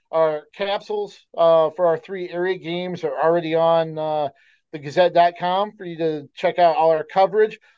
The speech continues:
Also, uh, Jeff has, uh, some finishing touches on, uh, volleyball from the I G C A, uh,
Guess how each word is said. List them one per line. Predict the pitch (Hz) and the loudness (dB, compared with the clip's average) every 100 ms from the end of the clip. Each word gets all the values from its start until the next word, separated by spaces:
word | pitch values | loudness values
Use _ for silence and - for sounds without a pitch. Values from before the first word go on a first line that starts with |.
| _ | _
Also, | - 160 180 165 151 | -2 -2 0 0 2
uh, | 147 147 147 147 123 | 2 0 -4 -12 _
Jeff | - 156 151 160 | -4 -2 -2 -4
has, | 143 143 135 143 | -4 -4 -6 -8
uh, | 139 135 127 _ _ _ _ | -6 -6 -8 _ _ _ _
some | 139 135 - | -10 -8 -10
finishing | 156 - 143 139 | -10 -10 -12 -8
touches | - 151 151 147 131 | -2 -2 -2 -10 -6
on, | 143 139 135 135 | -4 -2 -4 -6
uh, | 131 131 127 123 _ _ _ _ 156 | -8 -6 -8 -12 _ _ _ _ 2
volleyball | 175 180 165 165 165 165 160 | 4 4 4 6 6 4 0
from | 156 | -8
the | 147 139 | -6 -6
I | 147 143 | -6 -8
G | 151 147 | -12 -18
C | - 156 151 | -14 -4 -2
A, | 147 147 139 _ _ _ _ | 0 -2 -6 _ _ _ _
uh, | 127 135 131 127 127 | -10 -8 -8 -10 -10